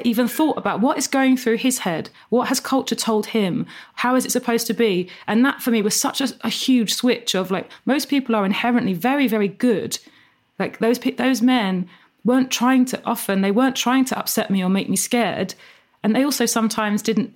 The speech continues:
understand that, like, a woman laughing politely is a woman who wants you to go away. They think they're really funny.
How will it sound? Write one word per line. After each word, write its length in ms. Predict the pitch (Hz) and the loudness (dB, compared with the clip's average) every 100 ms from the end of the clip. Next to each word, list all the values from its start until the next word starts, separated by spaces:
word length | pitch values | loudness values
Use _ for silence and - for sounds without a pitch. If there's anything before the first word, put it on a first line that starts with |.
| - | -2
understand 580 | 202 202 - 202 185 | 0 0 -2 -2 -2
that, 100 | 180 | -2
like, 280 | 185 180 - - - | -2 -4 -6 -10 -2
a 60 | |
woman 300 | 196 226 214 | 2 2 2
laughing 320 | 208 202 202 | 2 2 0
politely 500 | 202 202 214 220 180 | 0 0 0 0 0
is 80 | 160 | 0
a 60 | 185 | 0
woman 160 | 185 | 0
who 140 | 175 180 | 0 0
wants 240 | 185 - | 0 -2
you 80 | 190 | -2
to 100 | 185 | -4
go 240 | - 185 | -2 0
away. 460 | 185 180 202 294 311 - - | 0 0 0 0 -4 -8 -4
They 160 | 240 302 | -2 -2
think 320 | - 202 - | -2 -4 0
they're 180 | 226 214 | 0 2
really 280 | 247 233 | 2 2
funny. 640 | 220 - 285 370 202 - | 0 0 0 2 0 -2